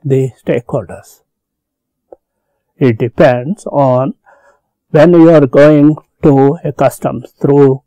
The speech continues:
a port. It depends on the port authorities. It depends on the customs, uh, clearances.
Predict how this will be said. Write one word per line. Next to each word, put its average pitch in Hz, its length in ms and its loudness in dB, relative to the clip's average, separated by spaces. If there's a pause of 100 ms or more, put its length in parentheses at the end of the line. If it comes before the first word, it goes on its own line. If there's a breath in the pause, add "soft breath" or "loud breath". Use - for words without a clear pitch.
a 131 140 -4
port. 139 460 -4 (500)
It 135 140 -4
depends 156 500 -2
on 143 220 -4
the 147 80 0
port 147 320 -2
authorities. 131 800 -4 (400)
It 135 100 -2
depends 143 480 -4
on 139 380 -4 (340 soft breath)
the 139 140 -2
customs, 143 640 -6
uh, 127 220 -4
clearances. 139 880 -6